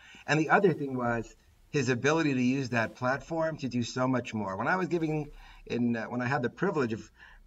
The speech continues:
serving the Rav and Elizabeth, and I gave the Shabbos afternoon Gemara shiur, the Blot shiur, which my grandfather had given before me. So I was stepping into quite very large shoes. So I remember one week I gave a, a shiur on whatever it was, whatever daf we were up to,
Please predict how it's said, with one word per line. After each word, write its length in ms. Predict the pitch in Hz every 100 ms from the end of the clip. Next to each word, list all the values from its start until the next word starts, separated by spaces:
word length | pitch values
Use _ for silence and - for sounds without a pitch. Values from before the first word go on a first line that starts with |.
| -
serving 360 | - 156 147
the 80 | 123
Rav 220 | 123 143
and 80 | 139
Elizabeth, 420 | 120 139 127 131
and 80 | 123
I 60 | 123
gave 220 | 143 151
the 80 | 139
Shabbos 380 | - 147 143 147
afternoon 440 | 135 135 139 139
Gemara 340 | 123 127 131
shiur, 260 | 110 98 90
the 60 | 101
Blot 320 | 110 131 127
shiur, 280 | - 87 76 _ _ -
which 180 | 120 131
my 140 | 131
grandfather 580 | 120 147 170 - 131 120
had 140 | 117
given 240 | 117 143 120
before 320 | 110 143 143
me. 160 | 101 90
So 100 | 123
I 60 |
was 140 | 139 139
stepping 320 | 190 185 151
into 160 | 147
quite 340 | - 151 160 135
very 240 | 170 175
large 320 | 151 135 123
shoes. 440 | - 98 90 - - _ - - -
So 140 | - 143
I 80 |
remember 320 | 156 208 247 185
one 260 | 185 208
week 200 | 185 180
I 80 | 139
gave 340 | 156 190 160
a, 400 | 147 127 113 - - -
a 60 | -
shiur 340 | - 240 196
on 140 | 147
whatever 280 | 139 160 147
it 80 | 127
was, 240 | 175 190
whatever 240 | 151 156 151
daf 320 | 135 165 170
we 60 | 135
were 200 | 113 92
up 200 | 202 -
to, 380 | 170 156 139